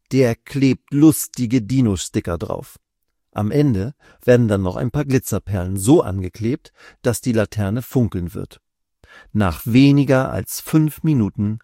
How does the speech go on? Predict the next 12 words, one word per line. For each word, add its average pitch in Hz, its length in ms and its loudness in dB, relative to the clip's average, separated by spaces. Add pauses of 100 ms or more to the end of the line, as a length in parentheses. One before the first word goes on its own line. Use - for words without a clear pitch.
(140)
sind 117 240 0
die 110 80 -2
drei 113 240 -2
fertig 98 580 -4 (260)
mit - 300 -8
Hermanns 104 580 -2
neuer 90 320 -2
Laterne. 98 680 -6 (680)
"Wow", 180 1500 -2 (560)
denkt 113 240 -2
der 107 100 -2
Dino, 95 440 -6